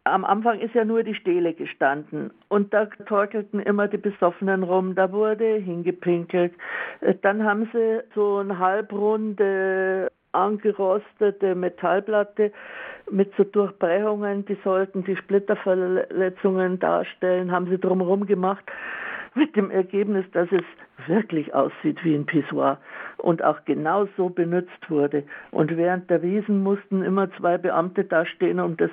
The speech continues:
zu bewachen, o-, oder auch Freiwillige, die da Mahnwachen gehalten haben.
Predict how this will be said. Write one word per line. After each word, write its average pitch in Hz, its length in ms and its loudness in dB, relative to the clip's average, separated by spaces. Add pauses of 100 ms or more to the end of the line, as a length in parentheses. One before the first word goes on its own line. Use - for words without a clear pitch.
(100)
zu - 80 0
bewachen, 170 640 0 (880)
o-, 180 280 -2
oder 180 400 0
auch 165 160 0
Freiwillige, 170 880 -2
die 160 560 0
da 156 160 2
Mahnwachen 151 960 -2
gehalten 160 640 0
haben. 147 340 0